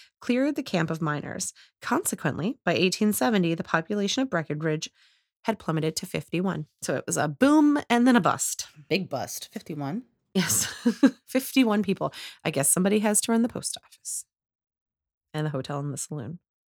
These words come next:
Speaker 2: So that's one guy, one guy, one guy.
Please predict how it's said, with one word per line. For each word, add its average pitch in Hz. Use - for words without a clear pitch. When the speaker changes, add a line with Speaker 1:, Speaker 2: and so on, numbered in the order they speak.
Speaker 2:
So 202
that's 190
one 180
guy, 139
one 156
guy, 131
one 147
guy. 120